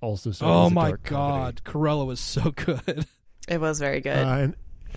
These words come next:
Speaker 1: and the last one I'll mention is Godzilla Minus One, which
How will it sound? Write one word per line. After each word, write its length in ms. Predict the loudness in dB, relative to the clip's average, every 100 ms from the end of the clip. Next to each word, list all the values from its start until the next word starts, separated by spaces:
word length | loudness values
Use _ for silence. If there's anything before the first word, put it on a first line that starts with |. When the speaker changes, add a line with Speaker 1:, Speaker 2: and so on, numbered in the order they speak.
| -10 -2
Speaker 1:
and 180 | 0 2
the 80 |
last 320 | 2 2 0 2
one 120 | 2
I'll 100 | 4
mention 420 | 2 2 0 -2
is 380 | 0 0 -2 -4
Godzilla 500 | -4 -2 0 2 2
Minus 380 | 2 2 0 -2
One, 600 | -4 -2 -2 -2 -4 -6 -4
which 480 | 0 2 0 -6